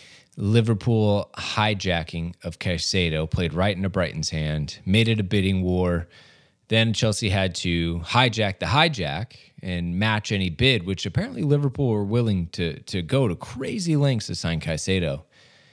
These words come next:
He, he turned them down. And then at the end of the day, you're like, "Well,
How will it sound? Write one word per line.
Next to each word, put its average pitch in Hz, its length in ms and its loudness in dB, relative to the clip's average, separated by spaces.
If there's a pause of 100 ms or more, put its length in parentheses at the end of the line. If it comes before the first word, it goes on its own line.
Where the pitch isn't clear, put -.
(220)
He, 85 280 -4
he 82 200 -6
turned 95 280 0
them 123 100 6
down. 98 460 4 (580)
And 98 160 4
then 104 300 4
at 92 140 -2
the 104 120 0
end 113 120 4
of 113 60 2
the 110 80 2
day, 92 260 2
you're 90 200 0
like, 87 220 -2
"Well, 117 340 2